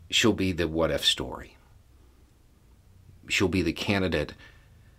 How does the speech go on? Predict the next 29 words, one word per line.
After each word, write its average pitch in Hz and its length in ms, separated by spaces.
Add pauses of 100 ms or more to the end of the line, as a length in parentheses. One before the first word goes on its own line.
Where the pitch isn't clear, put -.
(200)
that 80 280
people 87 320
look 82 180
back 107 320
on 69 340 (640)
and 82 160
say, 76 420 (440)
"Well, 78 260 (300)
this 98 220
person 71 480
could - 200
have 76 120
led 71 180
the 73 60
Republican 76 540
Party 69 400 (560)
somewhere 67 420
better, - 380 (460)
somewhere 78 440
else. - 480 (1120)
But 71 420
we 76 140
just 76 220
didn't 76 220
see 95 220
it 92 100
at 65 100
the - 80
time." - 320